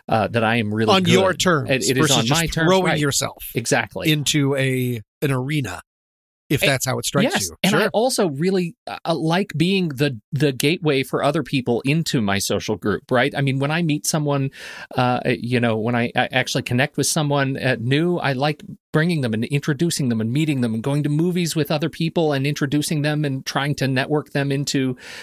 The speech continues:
Speaker 1: uh, into these things, uh, but, but doing it sort of on my terms.
Speaker 2: I think a lot, as, as is the answer to a lot of the things that we talk about, and to actually the, just the last thing that I wanted to wrap this up with is something that I've been desperately trying to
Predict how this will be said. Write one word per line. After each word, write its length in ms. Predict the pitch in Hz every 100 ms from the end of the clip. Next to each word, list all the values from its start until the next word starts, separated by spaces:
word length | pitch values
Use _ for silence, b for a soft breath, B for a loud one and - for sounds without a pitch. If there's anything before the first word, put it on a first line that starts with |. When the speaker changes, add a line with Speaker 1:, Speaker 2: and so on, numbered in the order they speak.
| B B
Speaker 1:
uh, 160 | 131 120
into 200 | 139 139
these 200 | 131 120
things, 360 | 131 123 107 -
uh, 200 | 120 113
but, 360 | 113 117 127 -
but 220 | 143 139
doing 220 | - 233
it 120 | 233 -
sort 180 | -
of 100 | 277
on 100 | 190
my 140 | 233 208
terms. 580 | - 294 120 - - - _ _ _
Speaker 2:
I 120 | 202 196
think 120 | 208
a 60 |
lot, 300 | 196 196 208 208
as, 280 | 196 196 208
as 280 | 208 214 202
is 220 | 220 175
the 240 | 170 170 175
answer 220 | 160 175
to 160 | 170 156
a 20 |
lot 220 | 160 165
of 60 | 156
the 60 |
things 220 | 147 151
that 80 | 135
we 100 | 147
talk 240 | 139 131 135
about, 340 | 131 123 - -
and 340 | 151 139 131 127
to 100 | 165
actually 280 | 151 - 147
the, 120 | 143 147
just 220 | 151 -
the 60 | 143
last 280 | 143 143
thing 140 | - 151
that 100 | 139
I 60 |
wanted 320 | 135 139 135 123
to 80 |
wrap 220 | 127 139 -
this 180 | 131
up 100 | 180 -
with 300 | 131 117 - -
is 280 | 135 117
something 300 | - 160 139
that 100 | 135
I've 180 | 131 151
been 160 | 135 123
desperately 480 | 147 147 - 135 127
trying 380 | 143 131 127
to 340 | - 127 120